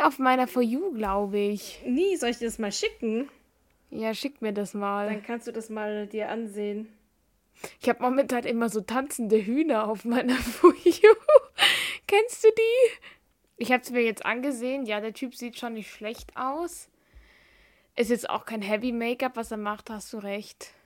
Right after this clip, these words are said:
Speaker 1: Aber irgendwie cool, dass er sich so dafür einsetzt und so das bisschen öffentlich macht.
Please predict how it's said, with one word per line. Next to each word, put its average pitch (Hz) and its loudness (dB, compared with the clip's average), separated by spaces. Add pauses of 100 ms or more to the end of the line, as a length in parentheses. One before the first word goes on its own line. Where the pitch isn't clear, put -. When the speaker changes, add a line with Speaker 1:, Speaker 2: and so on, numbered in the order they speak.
(140)
Speaker 1:
Aber 220 -2
irgendwie 285 -6 (120)
cool, 392 2
dass 220 -6
er 208 -12
sich 208 -10
so 208 -12
dafür 202 -6
einsetzt 247 -6
und 214 -10
so 208 -14
das 202 -16
bisschen - -18
öffentlich 269 -12
macht. 269 -14